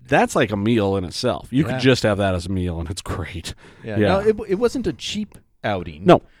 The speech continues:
Speaker 2: It was, uh, it was a little on the pricier side. I mean, we're talking twelve, thirteen, fourteen bucks for an entree. But, uh, yeah,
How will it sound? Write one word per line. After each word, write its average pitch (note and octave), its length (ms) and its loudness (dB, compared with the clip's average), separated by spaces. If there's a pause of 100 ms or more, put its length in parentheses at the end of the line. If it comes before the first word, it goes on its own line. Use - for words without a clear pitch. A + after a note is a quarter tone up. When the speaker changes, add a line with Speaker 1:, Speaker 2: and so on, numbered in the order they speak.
(160)
Speaker 2:
It B2 160 -4
was, A#2+ 360 -4
uh, A2+ 220 0
it A#2+ 120 -4
was B2+ 220 -4
a F#3+ 40 -6
little E3+ 360 -2
on C#3 140 -6
the E3 80 -10
pricier A#2+ 480 -4
side. A2+ 380 -4 (160)
I D3 120 -6
mean, E3+ 160 -10
we're F#3+ 100 -6
talking D#3 360 -10
twelve, A#2+ 260 -6
thirteen, A#2+ 520 -12 (340)
fourteen A#2+ 380 -10
bucks G2+ 320 -6
for G2+ 340 -6
an F#2+ 80 -8
entree. F2+ 480 -6 (480)
But, A2 360 -2
uh, F#2+ 280 -2
yeah, G#2 220 -6